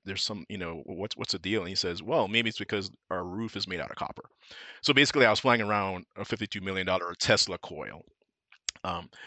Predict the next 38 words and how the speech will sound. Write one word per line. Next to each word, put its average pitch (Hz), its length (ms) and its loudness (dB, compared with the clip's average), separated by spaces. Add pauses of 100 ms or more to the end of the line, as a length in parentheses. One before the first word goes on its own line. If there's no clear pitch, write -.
but 131 140 8
yeah, 101 280 8
I 107 140 2
mean, 117 320 6 (300)
so 127 280 10
the 113 140 6
drone 151 380 8
has, 139 200 6 (140)
definitely 117 320 4
has 104 380 4
some 92 260 2
interesting 90 460 -4
stories, 85 480 -2
and 82 160 -12
that's 98 220 4
just 92 140 2
really 92 380 -2
recently 85 680 -2
in, 80 220 -12 (580)
I 87 80 -2
guess, 85 200 2
my, 78 480 -6 (220)
you 95 140 -10
know, 90 120 -8
foray 92 500 2
as 82 240 -2
a 76 280 -6 (340)
image 101 260 0
maker, 92 240 -2
but, 95 260 2
but 110 160 6
my 135 420 8
longtime 110 540 4
mantra, 87 420 -4
to 78 100 -6
answer 85 260 -6
your 78 60 -12
question, 78 420 -6